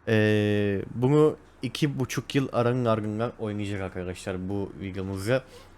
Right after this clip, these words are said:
Ee, bilginiz olsun. Aracımız dediğim gibi B M C Belge, zaten daha önceden bir, iki video önce oynamıştık.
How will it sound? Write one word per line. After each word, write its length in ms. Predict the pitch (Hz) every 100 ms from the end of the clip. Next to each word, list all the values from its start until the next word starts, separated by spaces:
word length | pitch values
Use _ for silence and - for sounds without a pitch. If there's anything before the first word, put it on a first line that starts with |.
| - -
Ee, 460 | 104 98 95 95 95
bilginiz 440 | 117 104 110 110
olsun. 320 | 104 - 135
Aracımız 480 | 110 120 110 107 98
dediğim 220 | 101 98
gibi 120 | 92
B 120 | 101 98
M 120 | 92
C 180 | 95 98
Belge, 260 | 117 110
zaten 320 | 107 95 98
daha 140 | 95 98
önceden 280 | 95 98 92 101 107
bir, 200 | 104 98 - 67
iki 240 | 80 - 104
video 200 | 98 101
önce 160 | 98
oynamıştık. 460 | 104 117 117 - 160